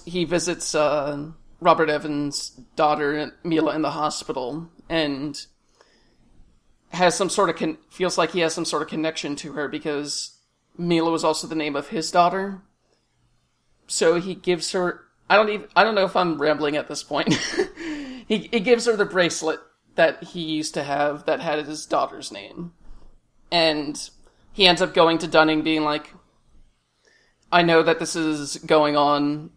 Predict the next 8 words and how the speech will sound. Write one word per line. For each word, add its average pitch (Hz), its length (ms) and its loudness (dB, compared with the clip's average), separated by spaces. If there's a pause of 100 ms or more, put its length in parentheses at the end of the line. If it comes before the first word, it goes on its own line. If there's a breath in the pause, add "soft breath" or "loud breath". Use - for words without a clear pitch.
(120)
as 160 320 2
a 165 140 0
token 170 420 -4
of, 151 480 -2 (1400 soft breath)
as 196 140 6
a 185 40 -4
token 214 300 2
of 185 340 2